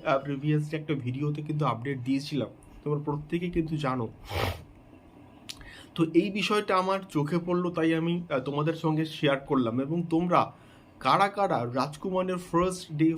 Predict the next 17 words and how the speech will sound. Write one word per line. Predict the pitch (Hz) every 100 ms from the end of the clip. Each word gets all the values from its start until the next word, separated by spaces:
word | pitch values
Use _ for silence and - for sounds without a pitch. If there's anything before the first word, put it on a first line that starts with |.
| 160
ফার্স্ট | 156 160 156
শো | 170 165
যাচ্ছ? | 143 127 - - 127 101 - - - - - - -
আমার | 143 190 196
পক্ষে | 190 -
তো | 180 190 151
at | 151 170
least | 180 - - 156
এপার | 147 151
বাংলা | 151 151 151
থে-, | 147 -
আহ, | 135 139
থেকে | 151
দেখা | 147 127 147
তো | 147 151
স-, | 151 - -
সম্ভব | - 139 139 151